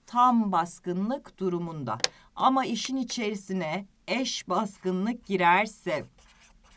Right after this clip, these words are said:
hesaplamayı nasıl yapacağız? Eş baskınlık durumu olsun. Yine diyeyim ki kırmızı çiçekler var. Kırmızı çiçekler beyaz çiçeklere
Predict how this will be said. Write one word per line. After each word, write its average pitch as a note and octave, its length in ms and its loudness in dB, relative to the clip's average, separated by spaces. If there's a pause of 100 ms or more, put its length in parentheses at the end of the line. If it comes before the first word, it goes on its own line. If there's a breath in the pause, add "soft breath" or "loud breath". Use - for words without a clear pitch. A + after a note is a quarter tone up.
(140)
hesaplamayı F#3+ 800 4
nasıl F3 240 -2
yapacağız? B2+ 400 -6 (460 loud breath)
Eş - 340 -2
baskınlık G3 680 2
durumu E3+ 460 -2
olsun. A3+ 460 -2 (360 soft breath)
Yine A#3 540 2 (120)
diyeyim A#3 460 0
ki D3+ 220 -4
kırmızı E3+ 580 -4
çiçekler A#3 640 -2
var. A#3 420 0 (440 soft breath)
Kırmızı B3 580 0
çiçekler E3+ 720 0
beyaz A3+ 460 0
çiçeklere F3+ 800 -2